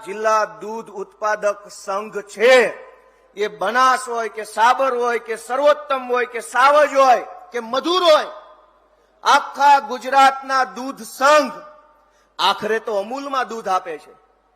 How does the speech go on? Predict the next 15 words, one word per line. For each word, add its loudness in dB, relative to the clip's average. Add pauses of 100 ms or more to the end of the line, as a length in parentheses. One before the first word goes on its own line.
(460)
આ 2 (220)
ફેડરેશનમાં -2
દૂધ -4
આપે 2
છે. -16 (440)
વિચાર 0
કરજો 0
દોસ્તો 4 (920)
કે 2 (160)
ફેડરેશન 0
દ્વારા 4 (840)
ગુજરાતના 2
તમામ 2
જિલ્લા -2
સંઘોને 0